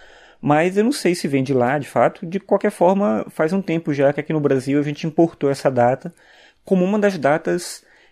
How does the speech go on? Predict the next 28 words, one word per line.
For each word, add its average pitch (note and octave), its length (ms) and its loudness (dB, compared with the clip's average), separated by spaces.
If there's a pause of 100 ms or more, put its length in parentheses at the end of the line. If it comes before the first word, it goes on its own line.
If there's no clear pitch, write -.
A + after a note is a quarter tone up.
que F3 120 -4
são E3 300 -2
relevantes D#3+ 640 0
no E3 80 -2
contexto D#3+ 600 -2
das D#3 240 0
vendas, C3 380 -2
né, B2+ 80 -4
do B2+ 100 -8
consumo B2+ 560 -4
e A#2 60 -4
tal. A2 260 -2 (240)
Assim A#2+ 240 -8
como B2+ 220 -2
Natal, A#2 600 0
Dia A2+ 140 -4
das A2+ 160 -6
Crianças, B2 580 -6
Dia A#2+ 140 -6
das G#2+ 180 -8
Mães, A#2+ 600 -4
esse A2 120 -8
ti-, - 200 -10
essas D3 260 -2
datas C3+ 320 2
mais A#2+ 420 -4
comuns, B2 440 0
assim. - 200 -14